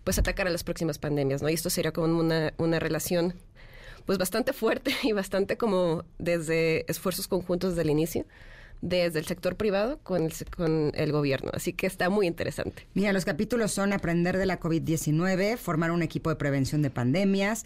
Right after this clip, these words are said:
Speaker 1: Mm.
Speaker 2: mejorar la detección de brotes, ayudar a la gente a protegerse,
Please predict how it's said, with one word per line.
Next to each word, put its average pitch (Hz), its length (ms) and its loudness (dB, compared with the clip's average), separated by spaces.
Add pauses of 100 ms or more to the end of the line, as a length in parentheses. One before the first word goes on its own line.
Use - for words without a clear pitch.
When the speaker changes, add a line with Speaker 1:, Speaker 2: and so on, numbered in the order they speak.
Speaker 1:
Mm. 160 300 0
Speaker 2:
mejorar 170 340 2
la 160 100 2
detección 151 580 0
de 139 80 2
brotes, 214 640 0
ayudar 156 340 2
a 151 80 0
la 139 100 -2
gente 151 300 -2
a 151 60 -2
protegerse, 208 840 -2